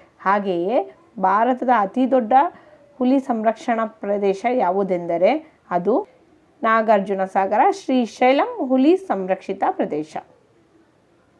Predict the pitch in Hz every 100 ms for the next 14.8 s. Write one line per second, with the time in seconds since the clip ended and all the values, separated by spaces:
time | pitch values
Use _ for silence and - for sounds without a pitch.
0 | _ _ - 226 214 - 240 196 180 226
1 | 403 - _ 220 220 254 294 247 233 196
2 | 190 240 262 208 208 240 262 226 226 -
3 | - 294 381 - - _ - 277 339 233
4 | 220 202 190 196 247 339 247 220 220 208
5 | 196 175 - 208 190 175 170 175 170 202
6 | 392 349 214 190 190 - 156 151 151 -
7 | - _ _ _ _ _ _ _ _ -
8 | 202 196 180 180 381 392 - - - -
9 | _ _ - 220 180 - _ _ _ -
10 | 233 226 214 190 175 170 175 262 403 240
11 | 190 214 233 247 208 208 214 - 233 311
12 | 330 - 247 269 - - 202 180 160 170
13 | 247 294 220 196 196 208 202 - 175 226
14 | 226 185 185 180 175 175 240 381